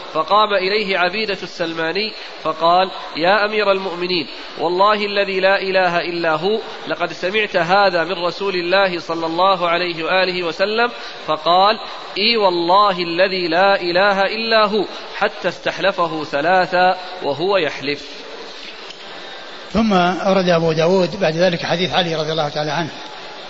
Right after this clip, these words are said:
Speaker 2: وهو يتعلق ب-، ب-، بقتال الخوارج أيضا،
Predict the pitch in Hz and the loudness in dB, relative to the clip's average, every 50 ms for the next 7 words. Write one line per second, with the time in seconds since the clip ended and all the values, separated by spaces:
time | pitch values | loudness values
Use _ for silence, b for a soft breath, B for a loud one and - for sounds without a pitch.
0 | - - - 156 147 160 160 156 170 165 180 165 160 156 147 - 147 156 156 151 | -14 -12 -10 -6 -4 -4 -4 -2 -2 -2 -2 0 -2 -4 -4 -6 -6 -6 -6 -4
1 | 147 143 143 165 - 185 175 156 147 147 147 156 165 160 165 - 175 151 180 180 | -4 -6 -6 -8 -8 -6 -6 -4 -4 -4 -6 -6 -8 -8 -8 -8 -6 -4 -2 -2
2 | 170 151 147 143 - 170 165 170 156 151 147 135 156 143 143 170 165 170 180 185 | -2 -2 -6 -6 -4 -4 -2 -2 -2 -4 -6 -4 -4 -2 -2 0 0 -2 -2 -4
3 | 208 | -6